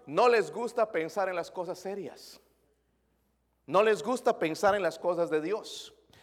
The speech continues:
No les gusta pensar de que hay un infierno. No les gusta pensar en que tienen que dar cuentas a Dios.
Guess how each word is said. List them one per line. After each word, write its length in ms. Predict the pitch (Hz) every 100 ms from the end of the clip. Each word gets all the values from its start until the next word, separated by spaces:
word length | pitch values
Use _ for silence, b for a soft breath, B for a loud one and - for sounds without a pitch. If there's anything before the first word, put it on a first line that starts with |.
| b b
No 180 | 156 240
les 200 | 240 175
gusta 340 | 269 - 254
pensar 480 | 220 175 - 214 226
de 140 | 208
que 100 | -
hay 140 | 185 202
un 100 | 208
infierno. 640 | 202 - 226 240 - - - _ _ b b b
No 160 | 131 185
les 180 | 190 -
gusta 420 | 208 269 262 247
pensar 560 | 214 202 - 226 233
en 180 | 233 190
que 160 | 190 175
tienen 320 | 208 220 247
que 120 | -
dar 200 | 208 214
cuentas 480 | 208 226 254 240 214
a 100 | 214
Dios. 520 | 208 247 220 - -